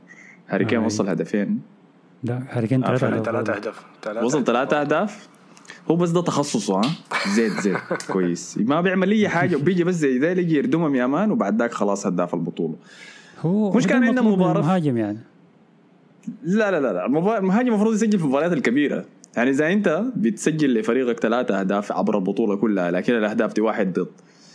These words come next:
Speaker 1: بلجيكا، واحد ضد إيطاليا، واحد ضد فلان، وبعد ذاك بتفوزهم زيت. لكن إذا مذكر كأس العالم ألفين وثمانية عشر، المباراة اللي سجلوا فيها ثمانية أهداف ديك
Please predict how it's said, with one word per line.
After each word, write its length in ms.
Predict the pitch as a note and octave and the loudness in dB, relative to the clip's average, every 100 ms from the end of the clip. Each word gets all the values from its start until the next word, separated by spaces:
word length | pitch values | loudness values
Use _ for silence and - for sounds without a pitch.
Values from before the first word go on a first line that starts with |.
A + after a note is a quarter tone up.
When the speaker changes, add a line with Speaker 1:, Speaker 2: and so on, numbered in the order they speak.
| - - - - | -20 -20 -20 -2
Speaker 1:
بلجيكا، 480 | A#2+ G#2+ A#2+ C3 A#2+ | 0 2 2 2 2
واحد 300 | A2+ A2+ G2+ | 0 0 2
ضد 60 | G2 | 2
إيطاليا، 420 | G2+ A2 A2+ G2+ | 2 2 2 2
واحد 300 | G#2 A2+ G2 | 0 0 -2
ضد 80 | - | 0
فلان، 300 | G#2 G#2+ G#2+ | 0 0 0
وبعد 240 | F2+ G2 | 0 0
ذاك 100 | A2 | 0
بتفوزهم 460 | G2+ G#2 C3+ D3+ F#2+ | 0 0 0 0 0
زيت. 220 | G#2 F2+ - - - - | -2 -4 -12 -20 -18 -4
لكن 320 | A#2 - C4+ | -2 0 0
إذا 180 | A#3 F3+ | 2 0
مذكر 360 | E3+ E3+ G#3+ F3+ | 0 0 0 0
كأس 220 | D3+ C#3 | 0 0
العالم 160 | D#3 D#3+ | 0 0
ألفين 160 | E3+ | 0
وثمانية 320 | - A2 A2 D3 | 2 0 0 0
عشر، 240 | D3 C3 | 0 0
المباراة 360 | B2 G#2 A2 C3 | 0 2 2 0
اللي 120 | B2+ | 0
سجلوا 280 | C#3 B2+ A2 | 0 2 2
فيها 140 | B2 | 0
ثمانية 400 | B2 A2 B2+ G#2+ | 2 2 2 0
أهداف 300 | F#2 G#2 G2+ | 0 0 0
ديك 280 | G#2 - | -2 -2